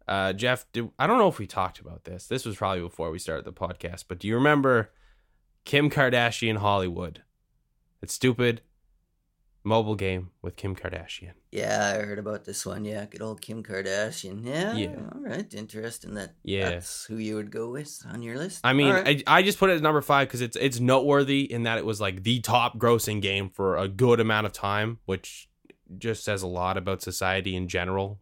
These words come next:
Speaker 1: But, I mean, plot-wise, there's not a lot. It's essentially, like, you're working at a store and then Kim K comes in and you guys become friends and it's not that, it's not that interesting. It's just a
Speaker 2: <laughs>
Speaker 1: regular mobile clicker game.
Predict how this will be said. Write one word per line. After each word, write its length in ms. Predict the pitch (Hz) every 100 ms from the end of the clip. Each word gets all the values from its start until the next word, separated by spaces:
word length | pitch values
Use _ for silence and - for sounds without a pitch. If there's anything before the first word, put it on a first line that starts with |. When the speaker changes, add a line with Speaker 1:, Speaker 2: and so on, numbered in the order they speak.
| _
Speaker 1:
But, 320 | 90 85 _ _ _ _ -
I 60 |
mean, 220 | 107 110 101
plot-wise, 580 | 123 131 117 123 123
there's 160 | 110 104
not 160 | 120 110
a 40 |
lot. 340 | 101 101 104 -
It's 160 | 101 95
essentially, 420 | - 107 - 101
like, 320 | 95 92 - _ _ _
you're 120 | 92
working 240 | 101 104 101
at 100 | 98
a 40 |
store 280 | 95 101 98
and 80 | 95
then 120 | 92
Kim 260 | - 123 107
K 260 | 107 101
comes 300 | 101 101 95
in 160 | 98 95
and 100 | 92
you 80 | 92
guys 240 | 95 92
become 360 | - 95 98 90
friends 420 | 101 95 92 90
and 280 | 85 85 85 - _ _ _ _ _ _ _ _ _ - _ _ _ -
it's 220 | 107 -
not 280 | 104 95 -
that, 200 | 80 -
it's 180 | 107 -
not 220 | 95 -
that 140 | 80 78
interesting. 600 | 90 - - 85 87 92 _ -
It's 160 | 98
just 320 | - 107 - _ -
a 300 | 170 101 95
Speaker 2:
<laughs> 0 |
Speaker 1:
regular 720 | 98 101 95 98 92 87 92
mobile 480 | 95 101 95 92 98
clicker 380 | - 95 - 95
game. 500 | 92 90 87 90